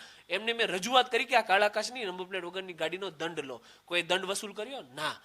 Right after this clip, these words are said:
કેમ? કેમ કે બેઈમાનોની એકતા નડી જાય છે. તકલીફ એ પડે છે કે જો હું લાઈવ ના કરું ને, તો કદાચ હું ગુંડો જાહેર થઈ જાઉં, તો મારી સામે ના એ હોય એવી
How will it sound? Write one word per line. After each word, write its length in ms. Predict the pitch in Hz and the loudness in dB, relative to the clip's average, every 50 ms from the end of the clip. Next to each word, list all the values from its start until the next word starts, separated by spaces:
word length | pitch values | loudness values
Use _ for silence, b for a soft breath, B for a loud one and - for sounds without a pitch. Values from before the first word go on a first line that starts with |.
| b b b | b b b
કેમ? 200 | - 240 277 269 | 2 2 2 2
કેમ 200 | - - 185 175 | 0 -4 -4 -4
કે 140 | 180 - 190 | -2 -2 -2
બેઈમાનોની 580 | 180 170 165 180 185 190 190 185 185 185 185 175 | 0 2 2 2 2 2 2 0 -2 -4 -4 -4
એકતા 380 | 165 165 165 - - 165 151 | -4 -6 -8 -8 -8 -6 -6
નડી 260 | 143 143 139 143 131 | -6 -8 -12 -14 -14
જાય 220 | 120 123 117 117 110 | -14 -16 -16 -16 -16
છે. 160 | - 110 95 _ b b b b b | -18 -20 -20 _ b b b b b
તકલીફ 320 | - 180 - 240 233 226 | -6 -4 -2 -2 -2 2
એ 120 | 214 240 269 | 2 2 4
પડે 280 | - 262 254 226 214 | 4 4 4 4 4
છે 120 | 202 240 240 | 2 2 -2
કે 100 | 226 220 | -2 -2
જો 100 | 208 208 | -4 -4
હું 160 | 208 202 190 | -4 -4 -2
લાઈવ 320 | 170 160 170 185 208 196 | 2 4 4 4 4 2
ના 240 | 185 175 175 185 220 | -2 0 4 6 6
કરું 280 | 240 240 294 311 359 339 | 6 6 4 4 4 4
ને, 160 | 294 190 - B B B B B B | 4 2 0 B B B B B B
તો 80 | - | -8
કદાચ 380 | - - 285 202 226 220 220 226 | -6 -2 4 8 8 8 8 6
હું 120 | 208 190 | -6 -6
ગુંડો 320 | 175 185 196 208 226 240 214 | -6 -6 -2 2 4 4 6
જાહેર 280 | 214 214 220 226 233 | 6 8 8 8 8
થઈ 180 | 226 226 226 233 | 6 2 0 4
જાઉં, 220 | 220 254 262 269 269 B B B | 6 6 4 4 2 B B B
તો 80 | 190 | -2
મારી 280 | 185 185 185 196 208 214 | 2 2 2 2 2 2
સામે 220 | 220 214 214 214 | 0 0 0 -2
ના 360 | 185 165 165 180 185 208 226 226 | -4 -2 4 6 8 8 8 8
એ 100 | 226 220 | 6 4
હોય 220 | 190 220 247 247 | 4 4 4 4
એવી 380 | 233 226 226 226 233 202 - | 4 4 2 0 -2 -4 -6